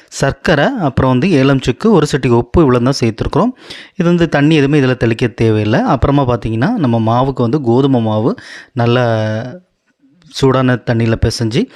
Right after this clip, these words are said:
சப்பாத்தி மாவு பதத்துக்கு எடுத்துருக்கோம். அதே மாதிரி அரிசி மாவு, இதுல வந்து பார்த்தீங்கன்னா, பெரிய மாவு தான். இடியப்ப மாவு நல்லா வெந்நீர் விட்டு உப்பு போட்டு பிசைஞ்சு வச்சுருக்கோம். அப்புறம் வந்து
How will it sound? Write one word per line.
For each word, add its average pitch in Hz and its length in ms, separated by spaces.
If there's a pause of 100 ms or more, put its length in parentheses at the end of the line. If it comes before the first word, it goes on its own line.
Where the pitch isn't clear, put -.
(280)
சப்பாத்தி 147 380
மாவு 120 180
பதத்துக்கு 110 400
எடுத்துருக்கோம். - 420
அதே 123 200
மாதிரி 117 200
அரிசி 117 340
மாவு, 107 180 (120)
இதுல 120 180
வந்து 113 140
பார்த்தீங்கன்னா, 113 340 (100)
பெரிய 127 180 (100)
மாவு 107 260
தான். 214 120 (500)
இடியப்ப 151 320
மாவு 120 240
நல்லா 113 200 (640)
வெந்நீர் 120 300
விட்டு 175 180 (500)
உப்பு 131 220
போட்டு 113 200 (100)
பிசைஞ்சு 113 280
வச்சுருக்கோம். 117 360
அப்புறம் 123 200
வந்து 143 140